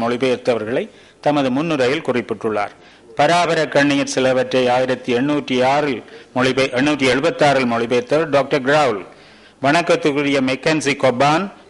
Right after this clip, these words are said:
மெட்ராஸ் கிறிஸ்டியன் காலேஜ் மேகசீனில் ஆயிரத்தி எண்ணூற்றி எண்பத்தி நாலுக்கு,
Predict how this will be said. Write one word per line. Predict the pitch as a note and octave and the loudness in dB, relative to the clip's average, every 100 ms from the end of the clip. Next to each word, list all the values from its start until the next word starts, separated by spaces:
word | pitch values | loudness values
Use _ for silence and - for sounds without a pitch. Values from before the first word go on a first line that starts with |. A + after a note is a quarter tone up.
| C3+ | -6
மெட்ராஸ் | C3+ D3+ D3 - | 0 2 0 0
கிறிஸ்டியன் | C3+ C3+ - D#3 D3 | -2 -2 -2 -2 0
காலேஜ் | C#3+ C3+ B2 | 0 0 0
மேகசீனில் | B2 B2 A#2+ B2+ C3 D3+ F#3 - - | 0 0 -2 0 0 -2 -6 -14 -8
ஆயிரத்தி | C3 C3+ C#3 C3 C#3 | -2 0 0 -2 -2
எண்ணூற்றி | C3 C3 B2 B2+ | 0 0 -2 0
எண்பத்தி | A#2+ D3+ D3+ D3 C3+ | 0 0 -2 -2 -2
நாலுக்கு, | B2+ C#3 C#3 D3 D3 - F3+ | 0 0 0 -4 -6 -8 -8